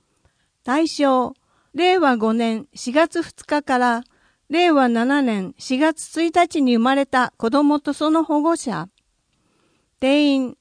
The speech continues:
先着二十組。持ち物、お茶、タオル。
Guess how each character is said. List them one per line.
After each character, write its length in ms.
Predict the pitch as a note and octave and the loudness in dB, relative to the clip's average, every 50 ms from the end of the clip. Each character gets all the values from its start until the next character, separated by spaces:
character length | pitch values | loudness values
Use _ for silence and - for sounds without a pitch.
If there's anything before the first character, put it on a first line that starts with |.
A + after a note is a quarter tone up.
| _ _ _ | _ _ _
先 300 | - - B3+ D4 D#4+ D#4+ | -6 -2 0 2 2 2
着 320 | - D#4+ D#4 - D4+ D4 | 0 -2 -4 -2 0 2
二 180 | C#4+ C#4+ D4 C#4+ | 4 4 4 2
十 160 | D#4 E4 E4 | 2 -2 -6
組。 600 | - _ - B3 A3+ G#3+ G#3 G3 F#3 F3 - A#3+ _ _ _ _ _ _ _ _ _ _ _ _ _ _ _ _ _ _ - | -6 _ -6 -4 -2 -2 -2 -2 -6 -8 -12 -16 _ _ _ _ _ _ _ _ _ _ _ _ _ _ _ _ _ _ -4
持 120 | A#3+ A#3+ C4 | -2 -2 -2
ち 140 | - F#4+ | 0 0
物、 520 | F4+ E4+ D#4 C4 A3 G3 F3 F3 E3 - _ _ _ _ _ - | 0 2 2 2 0 -2 -4 -4 -8 -10 _ _ _ _ _ -6
お 100 | G#3+ A3 | -6 -6
茶、 380 | - - D#4 D#4 C#4+ A#3+ - _ _ _ _ _ | -4 -2 -2 0 0 -2 -4 _ _ _ _ _
タ 240 | - D4+ E4 D#4+ C#4+ | -4 0 2 2 2
オ 80 | A#3+ G3+ | 2 0
ル。 220 | F3+ F3+ F3 G3+ | -2 -6 -10 -10